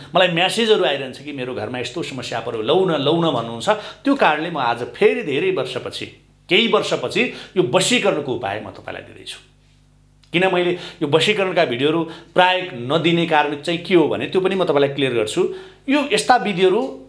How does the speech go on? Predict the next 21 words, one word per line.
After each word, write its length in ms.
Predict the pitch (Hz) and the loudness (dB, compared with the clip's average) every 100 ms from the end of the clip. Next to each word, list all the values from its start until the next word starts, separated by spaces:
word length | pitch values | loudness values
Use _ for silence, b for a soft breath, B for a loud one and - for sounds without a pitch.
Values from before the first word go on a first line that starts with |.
| - | -16
गलत 400 | 123 135 240 285 | -4 4 4 4
मान्छेबाट 640 | 285 226 208 196 175 156 160 | 0 -4 -4 -4 0 0 0
पनि 220 | 156 196 | -6 -6
प्रयोग 360 | - 185 214 160 | -2 4 6 4
हुन 160 | 156 | 0
सक्छन् 420 | 151 175 - 208 170 | -4 -6 -2 -2 -2
भन्ने 240 | 113 123 | -4 -4
हिसाबले 440 | 110 104 123 147 | -2 0 0 0
मैले 240 | 185 147 143 | -2 0 -2
भिडियो 280 | 107 110 127 | -2 -4 -2
बनाउन 260 | 123 123 | -2 -2
अलिकति 360 | 135 156 185 175 | -2 -2 -4 -4
मलाई 200 | 127 113 | -2 -2
मन 200 | 107 135 | -2 -2
नलाग्ने 420 | 131 110 101 - | -2 -2 -4 -6
हो। 100 | 165 | -6
तर 220 | 202 175 - B B | -2 -2 -2 B B
धेरै 320 | 123 147 247 269 | -2 2 4 4
दिदीबहिनीहरूबाट, 840 | 214 196 185 165 135 110 98 92 | 2 2 4 2 0 -4 -6 -6
विशेष 360 | 101 110 143 135 | -6 -4 -2 0
गरी 200 | 139 | 0